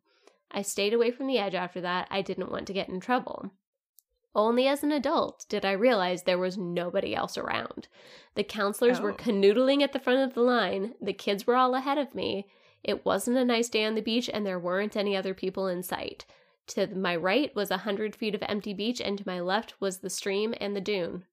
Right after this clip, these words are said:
Speaker 1: So who picked me up?
Speaker 2: Oh, my.
Speaker 1: Most, uh, of the comments seemed to think it was the Rose Slime's guardian angel, and there's a few other, like, experiences written of, like,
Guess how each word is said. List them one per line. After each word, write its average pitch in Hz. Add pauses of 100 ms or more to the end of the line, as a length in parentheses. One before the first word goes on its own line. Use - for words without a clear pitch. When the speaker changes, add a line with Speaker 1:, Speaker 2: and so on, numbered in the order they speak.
Speaker 1:
So 214
who 196
picked -
me 180
up? - (480)
Speaker 2:
Oh, 233
my. 190 (440)
Speaker 1:
Most, 233
uh, 196
of 208
the 202
comments 202
seemed 190
to 196 (200)
think 196
it -
was 180
the 175 (560)
Rose 196
Slime's 185
guardian 180
angel, 175
and 175
there's 170
a 180
few 180
other, 175
like, -
experiences 190
written -
of, 170
like, -